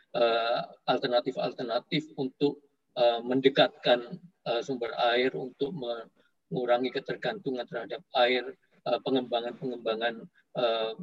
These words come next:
lahan produktif, bibit, alat, obat-obat, eh, untuk hewan maupun untuk peternakan, untuk pertanian, kemudian juga bagaimana juga, eh, petani peternaknya yang kemudian harus di, eh,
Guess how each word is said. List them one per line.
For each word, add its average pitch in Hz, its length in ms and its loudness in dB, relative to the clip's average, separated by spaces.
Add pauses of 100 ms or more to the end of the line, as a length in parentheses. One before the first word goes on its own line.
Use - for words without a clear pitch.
(540)
lahan 120 380 2 (420)
produktif, 123 640 0 (240)
bibit, - 480 -2 (560)
alat, 127 320 6 (220)
obat-obat, 127 500 -2 (340)
eh, 120 140 2
untuk 127 320 -4
hewan 120 340 0
maupun 113 500 -10
untuk - 240 -10
peternakan, 127 680 -6
untuk - 140 -8
pertanian, 127 680 -2 (460)
kemudian 123 280 -4
juga 123 260 0
bagaimana 120 420 0
juga, 120 480 0 (300)
eh, 120 280 6
petani 117 480 -2
peternaknya 123 800 -6 (100)
yang 113 240 -4
kemudian 110 320 -8
harus 127 320 0
di, 120 300 -4 (420)
eh, 110 440 0